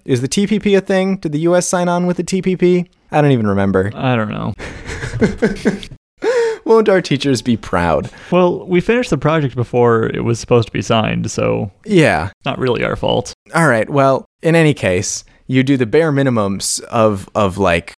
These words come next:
Speaker 1: actual assembly in the States, and you get all of your, your materials from other places, but you do just enough so that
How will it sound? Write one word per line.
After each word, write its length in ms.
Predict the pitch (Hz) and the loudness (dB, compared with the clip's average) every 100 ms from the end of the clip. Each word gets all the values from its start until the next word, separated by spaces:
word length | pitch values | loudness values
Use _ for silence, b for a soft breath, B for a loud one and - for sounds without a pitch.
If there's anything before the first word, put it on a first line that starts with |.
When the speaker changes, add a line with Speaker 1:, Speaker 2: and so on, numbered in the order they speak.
| _ - | _ -4
Speaker 1:
actual 480 | 127 - 139 123 104 | -2 0 0 2 0
assembly 840 | - 147 131 107 98 87 101 156 _ - | 2 2 2 2 0 -2 -8 -14 _ -2
in 200 | 127 117 | 0 2
the 80 | |
States, 720 | 98 - 131 95 - - - - | 0 0 2 0 -2 -6 -6 -8
and 160 | 113 104 | -4 -2
you 80 | 101 | 0
get 140 | 120 | 2
all 200 | 110 107 | 2 2
of 120 | 104 | 0
your, 340 | 101 90 71 - _ - | 0 0 -2 -8 _ -8
your 160 | 127 104 | -2 0
materials 680 | 95 - 190 143 107 95 | 0 2 4 4 2 -4
from 220 | - 98 | -8 -4
other 180 | 120 123 | 0 0
places, 800 | - 92 80 - 57 - - - | 0 0 -2 -2 -6 -4 -4 -4
but 200 | - 117 | -4 -2
you 120 | 104 101 | 0 -2
do 140 | 104 | -2
just 360 | 98 131 - 120 | 2 2 2 -2
enough 340 | 113 92 - | 0 -2 -2
so 160 | - 101 | -2 2
that 320 | 90 - | 2 0